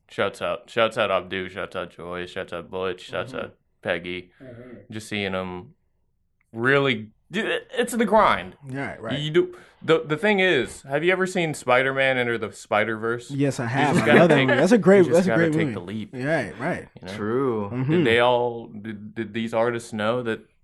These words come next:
Speaker 1: what would happen to them would happen before they tried?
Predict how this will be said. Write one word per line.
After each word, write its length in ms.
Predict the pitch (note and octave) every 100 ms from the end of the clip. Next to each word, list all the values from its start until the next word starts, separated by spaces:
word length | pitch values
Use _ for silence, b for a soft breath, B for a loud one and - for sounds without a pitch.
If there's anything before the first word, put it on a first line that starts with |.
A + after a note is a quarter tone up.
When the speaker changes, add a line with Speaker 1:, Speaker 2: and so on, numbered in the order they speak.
| _
Speaker 1:
what 180 | A#2+ A#2
would 140 | A2+ A2+
happen 340 | A#2 A#2 A2+
to 80 | G#2
them 260 | G#2 A2 A2+
would 120 | G2
happen 480 | A2 A#2 B2+ C3+ C3
before 460 | G#2+ - A2 A#2+
they 160 | A2+ G#2+
tried? 480 | - A2+ D#3+ A3